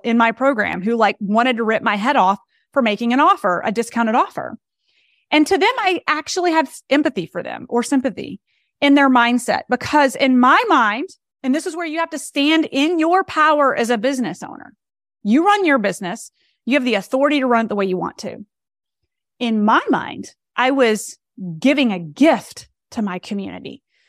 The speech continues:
For twenty-four hours, I was paving it forward and allowing an opportunity for more people to come in than ever before. But you're going to have the s-,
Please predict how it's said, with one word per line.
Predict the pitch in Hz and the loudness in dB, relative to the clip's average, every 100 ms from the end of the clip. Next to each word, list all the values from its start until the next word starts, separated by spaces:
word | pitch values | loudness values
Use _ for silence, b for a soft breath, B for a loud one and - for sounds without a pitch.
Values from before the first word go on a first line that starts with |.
| _ | _
For | - | -14
twenty-four | - - 302 311 302 277 269 - | -10 -2 0 2 0 2 2 2
hours, | 226 247 185 185 - | 2 2 0 -2 -2
I | 214 | -2
was | 214 | -4
paving | - - 269 269 247 | -8 -6 -4 0 -2
it | - - | -4 -10
forward | - 220 220 190 - 202 _ _ _ _ | 0 2 2 0 -6 -14 _ _ _ _
and | 247 | 0
allowing | 240 233 220 277 285 | 2 4 2 2 4
an | |
opportunity | 240 233 240 247 226 214 | 2 0 -4 -4 -4 -6
for | 226 202 | -4 -2
more | 202 226 247 | 0 2 0
people | 240 240 214 202 | 0 -4 -2 -4
to | 196 | -6
come | - 214 | -6 -4
in | 202 190 | -2 -2
than | 180 | -4
ever | - 190 185 | -4 -4 -4
before. | 180 175 - - - - _ _ _ _ _ _ | -6 -8 -8 -8 -10 -18 _ _ _ _ _ _
But | 254 247 | -4 0
you're | 262 247 | 0 0
going | 196 262 330 415 | 0 2 2 2
to | 453 | 0
have | 330 277 294 240 | 0 2 0 -2
the | |
s-, | - | -8